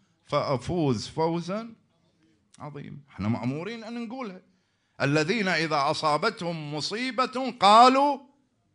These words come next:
"إنا لله". انزين،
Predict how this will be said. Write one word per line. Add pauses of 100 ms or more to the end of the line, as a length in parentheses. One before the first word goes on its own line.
(380)
"إنا
لله". (1700)
انزين،